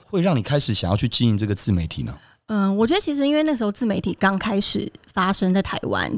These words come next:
Speaker 2: 然后我发现其实，哎，我在网络上写分享的照片，然后国外的一些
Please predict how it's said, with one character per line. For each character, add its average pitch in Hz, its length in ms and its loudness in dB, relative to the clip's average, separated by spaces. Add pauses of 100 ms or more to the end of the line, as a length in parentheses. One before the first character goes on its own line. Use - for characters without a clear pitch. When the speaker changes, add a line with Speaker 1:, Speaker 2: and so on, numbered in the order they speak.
(120)
Speaker 2:
然 196 120 -8
后 233 300 2 (320)
我 196 160 0
发 311 240 2
现 311 380 0
其 233 180 -2
实， 240 380 0 (240)
哎， 254 80 0
我 214 180 2
在 330 140 2
网 190 180 0
络 214 100 -2
上 254 240 0
写 196 260 2
分 285 200 2
享 - 180 0
的 - 140 -12
照 202 220 4
片， - 280 0 (140)
然 196 100 -2
后 208 180 4
国 202 200 -2
外 240 180 2
的 196 80 -4
一 208 140 -2
些 214 460 0